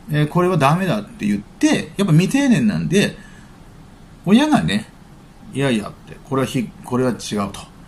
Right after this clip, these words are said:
これ、うん、まあ、「これは犯罪だ」って言って、警察に届け出を出せば、犯罪になっちゃうんですよ。で、親が認めてれば、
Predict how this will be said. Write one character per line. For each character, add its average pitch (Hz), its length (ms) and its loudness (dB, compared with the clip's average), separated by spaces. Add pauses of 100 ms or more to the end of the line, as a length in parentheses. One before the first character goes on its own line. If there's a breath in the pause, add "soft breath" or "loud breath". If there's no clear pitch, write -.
(300)
こ 127 160 -2
れ、 - 60 -10
う 107 260 2
ん、 117 80 2
ま 113 80 2
あ、 101 60 0
「こ 143 120 0
れ 139 40 4
は 127 60 0
犯 156 220 4
罪 151 180 4
だ」 139 120 2
っ - 120 -10
て 107 60 -4
言 98 60 -4
っ - 20 -14
て、 - 160 -4
警 202 220 6
察 202 260 0
に 214 140 6
届 180 500 2
け 165 40 2
出 202 120 4
を 196 120 4
出 175 120 4 (100)
せ 247 140 4
ば、 262 440 2 (760 loud breath)
犯 190 220 2
罪 151 120 4
に 139 40 0
な 117 80 -2
っ - 20 -14
ち - 80 -12
ゃ 101 40 -6
う 87 40 -10
ん - 20 -10
で 82 60 -10
す - 60 -12
よ。 - 80 -20 (600)
で、 247 100 2
親 294 340 6
が 269 180 4
認 202 300 2
め 214 100 6
て 220 140 2
れ 226 120 4
ば、 147 440 0